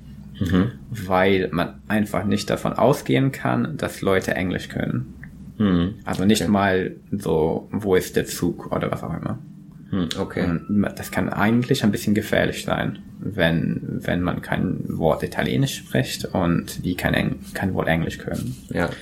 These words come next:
Speaker 2: Also nicht in einer Stadt wie Reggio, wo ich gewohnt habe, also, aber auf dem Land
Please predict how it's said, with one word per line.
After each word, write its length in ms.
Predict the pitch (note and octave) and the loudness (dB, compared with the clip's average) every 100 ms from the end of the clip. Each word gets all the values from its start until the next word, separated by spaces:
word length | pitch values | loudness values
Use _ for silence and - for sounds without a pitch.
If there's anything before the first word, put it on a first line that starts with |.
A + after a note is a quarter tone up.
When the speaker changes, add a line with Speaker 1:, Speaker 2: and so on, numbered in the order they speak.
| - | -12
Speaker 2:
Also 160 | - F#2+ | -4 2
nicht 220 | A2 - | 2 2
in 140 | - G#2+ | 2 2
einer 220 | F2+ F2+ | 2 -2
Stadt 360 | - G2+ - - | 0 0 0 -4
wie 280 | F2 - - | -6 -4 -2
Reggio, 500 | F#2+ B2+ - D#3+ D3 | 0 0 0 0 -2
wo 140 | - | -4
ich 160 | A2 - | -6 -6
gewohnt 360 | G2+ A#2+ C#3+ A#2 | -2 -2 0 2
habe, 280 | A2 - | 2 2
also, 360 | - F#2 F2 - | -4 -4 -4 -4
aber 340 | - F#2 - F#2+ | -6 -2 -2 -2
auf 160 | F#2+ | -6
dem 80 | G#2 | -4
Land 600 | G2 G#2+ B2+ B2 - - | 0 4 4 2 -2 -16